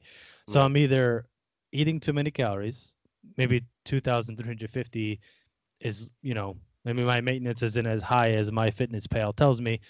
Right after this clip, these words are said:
Speaker 1: Not so
Speaker 2: Mm-hmm.
Speaker 1: much of a pal there, are you?
Speaker 2: Yeah.
Speaker 1: And then, or,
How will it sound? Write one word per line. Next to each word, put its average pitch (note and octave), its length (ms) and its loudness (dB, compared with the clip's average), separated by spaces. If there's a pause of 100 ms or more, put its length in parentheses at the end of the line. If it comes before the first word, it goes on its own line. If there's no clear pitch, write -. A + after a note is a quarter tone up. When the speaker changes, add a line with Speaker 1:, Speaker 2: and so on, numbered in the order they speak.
(280)
Speaker 1:
Not D3 220 2
so C3 100 0
Speaker 2:
Mm-hmm. D3 60 2
Speaker 1:
much C#3+ 200 4
of B2+ 100 2
a A#2 80 0
pal D3+ 300 6
there, A2 200 0
are B2+ 160 4
you? G2 120 -4 (440)
Speaker 2:
Yeah. G2+ 280 0 (560)
Speaker 1:
And C3+ 180 -8
then, C3 640 -6 (920)
or, C#3+ 580 4